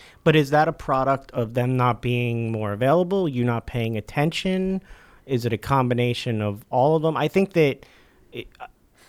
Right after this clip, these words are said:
hockey, they don't necessarily have a, a shield covering their face.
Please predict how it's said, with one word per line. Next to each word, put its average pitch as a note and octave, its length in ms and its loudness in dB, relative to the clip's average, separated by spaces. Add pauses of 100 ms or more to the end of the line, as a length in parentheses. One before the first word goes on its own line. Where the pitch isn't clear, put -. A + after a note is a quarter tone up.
(100)
hockey, F3 500 2
they C3 160 4
don't A#2+ 380 0
necessarily A#2 580 -2
have A2 160 -2
a, A2 160 -6
a G#2 140 -2
shield A2 400 -4
covering G#2+ 400 -2
their G2+ 100 -4
face. - 540 -10